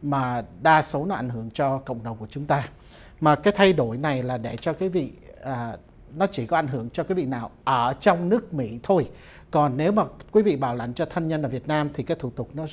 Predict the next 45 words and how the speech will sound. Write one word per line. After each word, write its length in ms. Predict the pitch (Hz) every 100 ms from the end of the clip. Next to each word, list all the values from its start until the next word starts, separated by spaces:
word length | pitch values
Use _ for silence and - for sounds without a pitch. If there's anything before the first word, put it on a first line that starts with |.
| -
vẫn 160 | 120 120
là 60 |
bình 200 | 127 120
thường 240 | 110 135 110
thôi. 220 | - 139 107 - - - - - - -
Thì, 340 | 165 151 139 143 - - - -
ờ, 160 | - 104
để 260 | 151 143 131
cho 440 | - 180 175 180 - - - - -
tìm 220 | 175 147
hiểu 240 | 139 120 113
thêm 260 | 185 180 151 -
thì 140 | - 135
cái 180 | 180 180
cách 260 | 214 -
nhớ 400 | 170 160 190 240
là 120 | 240 151
dễ 280 | 120 113
nhất 240 | 107 202 202
là 60 |
như 140 | 123 135
thế 120 | 170
này 220 | 165 127
thôi. 240 | - 147 151 - - - - -
Là 360 | 143 139 135 127 - - -
nếu 360 | 147 165 214 262
mà 160 | 214
thân 280 | 147 180 175
nhân 220 | 175 175
ở 80 | 135
Việt 220 | 127 -
Nam 280 | 160 165 160
á, 140 | 196 -
thì 160 | - 127 127
nó 80 |
có 440 | 151 - 143 156 202 - - - -
cái 280 | 202 208 208
ngày 400 | 190 165 139 127
để 160 | 117 113
cho 220 | - 160
cái 180 | 156 185 180
trung 160 | 170
tâm 240 | 165 160 147
visa 460 | 160 147 165 151
để 120 | 139